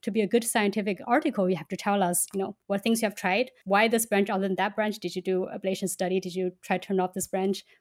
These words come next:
what was the thought process behind it, how does your work inspire other work,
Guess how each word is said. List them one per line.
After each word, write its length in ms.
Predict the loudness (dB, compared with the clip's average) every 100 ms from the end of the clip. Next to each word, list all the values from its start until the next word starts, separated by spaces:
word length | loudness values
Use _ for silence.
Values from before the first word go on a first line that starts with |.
| -2
what 140 | 2
was 180 | 2 0
the 160 | -2 -2
thought 260 | 0 -2
process 360 | -2 -6 -4 -6
behind 360 | -6 -6 -6
it, 180 | -6 -12 -18 -20 _
how 320 | -6 0 2
does 240 | 2 0 2
your 160 | 2
work 300 | 4 4 2 -2
inspire 600 | -2 0 2 2 2 0 -8 -16 0
other 240 | 2 2
work, 300 | 0 -2 -4